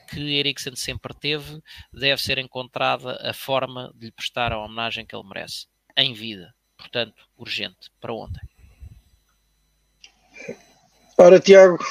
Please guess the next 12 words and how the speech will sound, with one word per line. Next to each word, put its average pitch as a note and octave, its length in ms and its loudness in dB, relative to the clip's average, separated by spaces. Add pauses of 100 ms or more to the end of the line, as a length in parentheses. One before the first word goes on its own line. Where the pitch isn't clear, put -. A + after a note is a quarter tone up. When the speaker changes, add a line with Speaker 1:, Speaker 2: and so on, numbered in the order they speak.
Speaker 2:
eh, E3 720 12
a D3 40 6
tua, E3 340 10 (320)
a D#3 60 -2
tua D#3 180 2
opinião D3 360 4 (200)
sobre D3+ 400 2
aquilo C#3 260 6
que - 140 -8
se - 180 -6
pode D#3+ 240 6
fazer, C#3 580 8